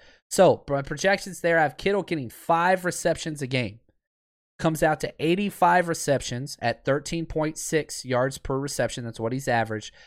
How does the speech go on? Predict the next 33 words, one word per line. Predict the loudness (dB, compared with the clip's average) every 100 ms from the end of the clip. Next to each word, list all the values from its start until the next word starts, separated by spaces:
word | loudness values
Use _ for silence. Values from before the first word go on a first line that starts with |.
| -18 -6
Eleven | -4 0 2 4 2
hundred | 2 2 0
fifty-six | -2 -2 -8 -10 0
yards, | 4 4 4
six | -4 -8
touchdowns. | 0 -2 -2 -8 -8 -14 _ _ -8
And | -8
those | -2 2 2 2
are | 0
almost | 4 4 4 2 -4
in | -4 -4 0
line | 2 2 0
completely | -4 -6 -2 -2 -2 -6 -8 _ _ _ -4
with | -4
the | 2 2
averages | 4 2 0 0 0 -4 _ -6
when | -4
he's | 0
healthy. | 4 4 2 -12 _ _ _ _ _ _ _ _ _ -4
This | -2 -2 -4
isn't | -2 -4 -4 -4
inflating | -4 -2 0 0 0 -4
any | -4 -4
numbers. | -6 -8 -12 -18 -20 _ _
It, | -2 2
it's | 2 2
almost | 4 4 2 0
dumbing | 0 0 0
them | -4
down | -4 -4 -2
a | -2
little | -2 -4
bit. | -8 -16